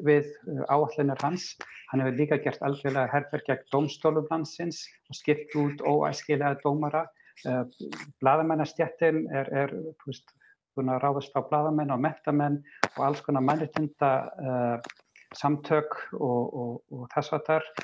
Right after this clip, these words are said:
alls konar aðila innan ríkis, eh, meðal ríkisstarfsmanna. Hann er búin að skipta svolítið mikið um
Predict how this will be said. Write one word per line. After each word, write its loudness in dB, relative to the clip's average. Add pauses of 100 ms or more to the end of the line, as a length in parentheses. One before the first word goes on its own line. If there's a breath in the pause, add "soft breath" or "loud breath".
(240 loud breath)
alls 0
konar 2
aðila 2
innan 2
ríkis, 0 (200)
eh, 2 (120)
meðal 0
ríkisstarfsmanna. 0 (460 loud breath)
Hann 2
er -4 (180)
búin 0
að 0
skipta -4
svolítið 0
mikið 0
um 2